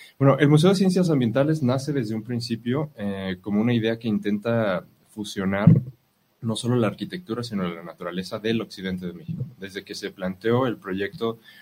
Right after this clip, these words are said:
como diseño, se buscaba precisamente cómo reflejar todas las maravillosas confluencias del occidente, porque esta región del planeta, en términos biológicos, ecológicos, pas-,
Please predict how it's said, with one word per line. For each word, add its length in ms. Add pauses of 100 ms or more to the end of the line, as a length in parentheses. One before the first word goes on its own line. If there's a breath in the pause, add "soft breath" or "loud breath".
(120)
como 240
diseño, 560 (100)
se 480
buscaba 540
precisamente 480
cómo 200
reflejar 600 (440 loud breath)
todas 180
las 300
maravillosas 560
confluencias 580
del 140
occidente, 480
porque 320
esta 180
región 220
del 100
planeta, 560 (380 loud breath)
en 80
términos 300
biológicos, 580
ecológicos, 600
pas-, 220